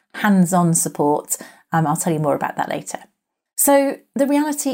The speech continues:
is, it's a skill that many of us need to practice.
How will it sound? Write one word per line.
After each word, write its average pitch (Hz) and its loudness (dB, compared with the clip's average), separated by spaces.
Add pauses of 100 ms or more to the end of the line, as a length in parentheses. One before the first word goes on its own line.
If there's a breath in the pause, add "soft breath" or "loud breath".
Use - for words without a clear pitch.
is, 208 0 (340)
it's 220 0
a 247 2
skill 285 2
that 269 -4
many 208 2
of 185 0
us 190 -2
need 185 2
to - -14
practice. 196 -4